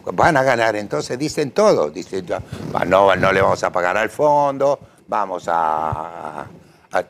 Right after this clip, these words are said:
las, las cosas como le dijeron a un viejo político de origen radical, dice, "Es como los abuelos que le dan el gusto a todos los pibes"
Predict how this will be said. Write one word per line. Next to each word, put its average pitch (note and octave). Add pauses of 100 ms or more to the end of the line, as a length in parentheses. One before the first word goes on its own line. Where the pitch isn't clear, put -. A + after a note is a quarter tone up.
las, G2+
las A2
cosas - (180)
como F#2
le F#2
dijeron G2
a E2+
un F2
viejo F2+
político F2 (320)
de F2
origen F#2
radical, F2+ (400)
dice, -
"Es D#3
como D#3+
los A2
abuelos A2
que F#2+
le F#2
dan C#3
el A2
gusto B2
a G2+
todos A2+
los G2+
pibes" D2